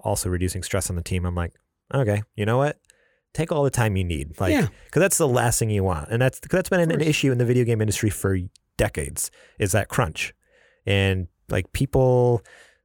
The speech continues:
Speaker 1: uh, like, get sick, people die, people, like, have literally, like, yeah, gotten horrible illnesses from, like,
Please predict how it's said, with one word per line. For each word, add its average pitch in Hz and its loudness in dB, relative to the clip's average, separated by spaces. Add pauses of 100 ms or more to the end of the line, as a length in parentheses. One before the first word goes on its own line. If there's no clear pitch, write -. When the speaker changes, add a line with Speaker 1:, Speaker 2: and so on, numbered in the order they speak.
Speaker 1:
uh, 95 0
like, 98 -4
get - -4
sick, - 0
people 107 -2
die, 98 0
people, 110 0
like, 101 -2 (180)
have 101 -2
literally, 107 2
like, 98 -2
yeah, 90 -4
gotten 92 -6 (200)
horrible 107 0
illnesses 98 -2
from, 90 -6
like, 85 -6